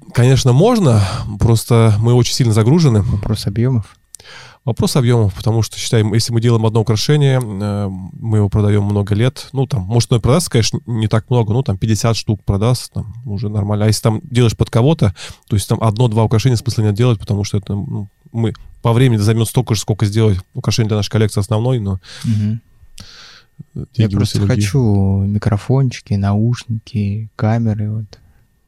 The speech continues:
Speaker 1: Ну, у нас будут щас
Speaker 2: Штекеры, это, мини-джеки.
Speaker 1: Мгм.
Speaker 2: Я
Speaker 1: Можно
Speaker 2: когда
Speaker 1: подумать.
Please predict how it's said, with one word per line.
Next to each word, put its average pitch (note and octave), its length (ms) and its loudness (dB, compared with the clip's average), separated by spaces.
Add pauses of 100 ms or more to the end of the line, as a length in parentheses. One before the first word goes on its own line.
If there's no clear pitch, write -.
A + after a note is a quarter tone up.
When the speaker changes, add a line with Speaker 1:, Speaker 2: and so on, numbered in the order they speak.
(560)
Speaker 1:
Ну, C#3+ 140 4
у C#3+ 60 6
нас C#3 180 6
будут C#3 300 2
щас A#2+ 340 0
Speaker 2:
Штекеры, G2 1120 0
это, G#2+ 460 -2 (300)
мини-джеки. A2 840 2 (220)
Speaker 1:
Мгм. C#3 600 -2 (840)
Speaker 2:
Я C3+ 60 -4
Speaker 1:
Можно A#2+ 180 2
Speaker 2:
когда B2+ 160 2
Speaker 1:
подумать. B2+ 40 2